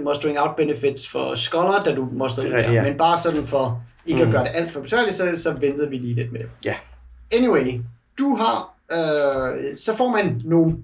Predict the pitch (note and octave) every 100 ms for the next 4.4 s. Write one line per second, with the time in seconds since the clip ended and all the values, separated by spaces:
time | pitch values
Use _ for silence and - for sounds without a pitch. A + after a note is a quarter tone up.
0 | - F#3 A3 D3+ C#3+ - - C#3+ C3+ C3+
1 | D3 D3+ - _ _ _ _ C#3 C#3 B2+
2 | A#2+ A#2 A2+ - B2 B2 B2 E3+ E3+ F#3+
3 | C4 - - F3 F3 E3 D#3+ A3 A#3+ A#3+
4 | - G#3+ C#4 C#4+